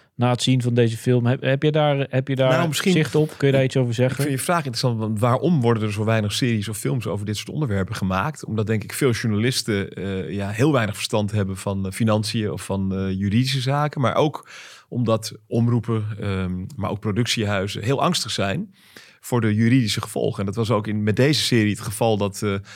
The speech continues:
Speaker 2: ja, iedereen was eigenlijk hartstikke angstig. Eh, er hebben,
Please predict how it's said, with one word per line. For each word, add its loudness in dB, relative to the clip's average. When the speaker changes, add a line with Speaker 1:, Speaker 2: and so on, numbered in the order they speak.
Speaker 2:
ja, -6
iedereen -2
was -2
eigenlijk -4
hartstikke -2
angstig. 0
Eh, 0
er 0
hebben, 2